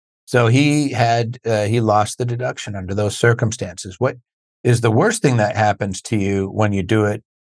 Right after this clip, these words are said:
Uh, let's say that you did the education and eventually you set up a corporation and you're using that education as the means of why you're setting this up and you're implementing a plan.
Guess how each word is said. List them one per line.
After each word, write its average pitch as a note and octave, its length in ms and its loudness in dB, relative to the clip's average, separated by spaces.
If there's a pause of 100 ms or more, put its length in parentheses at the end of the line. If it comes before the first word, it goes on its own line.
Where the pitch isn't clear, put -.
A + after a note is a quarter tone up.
Uh, G#2 320 2
let's A#2+ 220 0
say A#2+ 200 2
that A2 120 0
you G2 100 -4
did B2 280 0
the A#2+ 120 2
education A2 720 -2
and G2 120 -2
eventually A2 480 2
you F#2 60 0
set G#2+ 240 0
up G#2 100 -4
a G2 40 -2
corporation G2 840 -2 (400)
and G#2+ 420 2
you're G#2 120 2
using A2+ 400 2
that G2+ 160 2
education G#2 640 -2
as G2 220 -4
the G2+ 160 0
means G#2 340 0
of F#2+ 80 -6
why G#2+ 240 0
you're G#2+ 160 0
setting G#2+ 380 -2
this F#2+ 200 -4
up F#2 240 -2
and G#2 80 0
you're F#2+ 140 -2
implementing G2 480 -2
a D#2+ 80 -8
plan. A2 400 -2